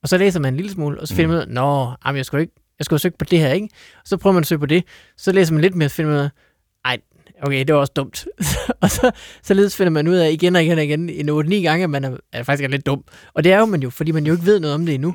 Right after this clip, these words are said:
Speaker 2: Mm.
Speaker 1: Og når man så ved noget om det, til sidst, så får man, finder man frem til kernen af, hvad er det egentlig, jeg skal søge efter, for de præferencer, jeg har. Øhm,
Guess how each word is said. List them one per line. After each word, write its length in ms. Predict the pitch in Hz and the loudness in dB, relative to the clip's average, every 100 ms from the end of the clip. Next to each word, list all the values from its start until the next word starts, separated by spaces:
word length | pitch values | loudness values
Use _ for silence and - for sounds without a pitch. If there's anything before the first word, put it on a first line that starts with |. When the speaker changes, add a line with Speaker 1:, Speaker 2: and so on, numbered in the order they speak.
| - | -4
Speaker 2:
Mm. 260 | 117 107 92 | -4 -2 0
Speaker 1:
Og 60 | |
når 60 | 180 | 2
man 100 | 185 | 2
så 60 | 202 | 0
ved 200 | 240 208 | 0 0
noget 140 | 147 | -2
om 100 | 131 | -4
det, 120 | 139 | -8
til 120 | - 165 | -10 -12
sidst, 260 | - - | -10 -8
så 80 | - | -8
får 160 | 175 180 | -4 -2
man, 280 | 147 139 - | -2 -4 -4
finder 220 | 180 156 | -2 -2
man 180 | 143 143 | -2 -2
frem 200 | 170 175 | -2 0
til 180 | 170 - | -4 0
kernen 280 | 147 175 | 0 0
af, 60 | 151 | -2
hvad 160 | 139 175 | 0 0
er 40 | |
det 80 | 175 | 0
egentlig, 260 | 170 147 139 | 0 0 2
jeg 280 | 165 202 - | 2 0 -6
skal 260 | - - 123 | -14 -10 -8
søge 220 | - 139 | -4 -4
efter, 180 | 127 131 | -4 -10
for 220 | - - | -10 -8
de 280 | - 151 151 - | -4 -4 -4 -8
præferencer, 460 | - 135 131 156 147 | -4 0 0 0 -2
jeg 220 | 127 147 | -2 -2
har. 240 | 135 127 _ - - - _ 160 | -4 -8 _ -20 -20 -20 _ 2
Øhm, 460 | 147 139 139 131 | 4 2 -4 -8